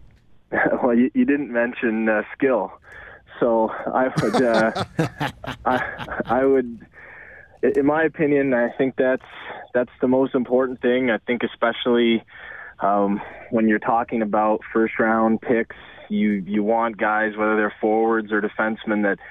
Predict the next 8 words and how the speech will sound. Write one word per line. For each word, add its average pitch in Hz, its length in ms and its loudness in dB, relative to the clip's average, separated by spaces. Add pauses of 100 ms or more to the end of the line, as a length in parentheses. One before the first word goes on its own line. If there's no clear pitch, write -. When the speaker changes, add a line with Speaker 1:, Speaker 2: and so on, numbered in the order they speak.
(380)
Speaker 1:
that 110 100 0
have 113 240 -2
the 107 80 0 (100)
skill 117 420 0
to 104 100 -4
play 107 380 0
in 107 120 0
your, 101 500 2